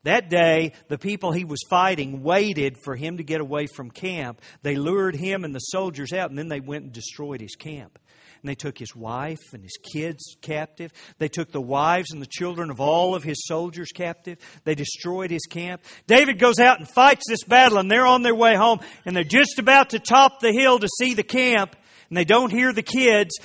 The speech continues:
but what they do see is smoke. And they cross the top of the hill,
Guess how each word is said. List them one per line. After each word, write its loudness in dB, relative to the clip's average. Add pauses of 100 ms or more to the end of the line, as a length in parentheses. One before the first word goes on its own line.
(140)
but -2
what 0
they 0
do -2
see -4
is -8
smoke. -6 (2000)
And -16
they -14
cross -12 (140)
the -12
top -14
of -16
the -16
hill, -14